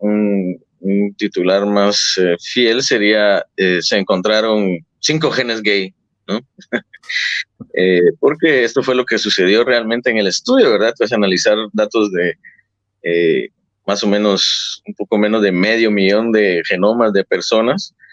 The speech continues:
los autores del estudio identificaron cinco variantes genéticas, eh, asociadas estadísticamente al comportamiento homosexual, ¿no?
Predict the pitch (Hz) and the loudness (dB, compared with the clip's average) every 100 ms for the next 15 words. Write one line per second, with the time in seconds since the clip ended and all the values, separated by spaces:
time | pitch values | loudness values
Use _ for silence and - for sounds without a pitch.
0 | _ _ _ - 110 113 107 117 120 117 | _ _ _ -2 0 0 0 2 2 2
1 | 117 - 143 147 143 123 104 98 - 107 | 0 0 2 4 4 2 -2 -6 -2 0
2 | 110 107 127 117 127 117 110 107 110 117 | 0 0 0 2 2 4 2 0 -2 0
3 | 107 101 135 135 156 - - - - _ | 0 0 -2 -2 -4 -6 -12 -20 -20 _
4 | _ 95 92 82 - - - 127 123 113 | _ -2 -2 -2 -2 -4 -2 0 2 4
5 | 110 110 107 95 98 101 110 98 98 107 | 2 0 -2 -2 -2 -4 -2 -2 0 -2
6 | 98 87 80 76 76 80 80 85 71 - | -2 -8 -8 -6 -4 -4 -2 -2 -2 -8
7 | _ _ - - - - - 117 107 | _ _ -12 -8 -6 0 2 2 -2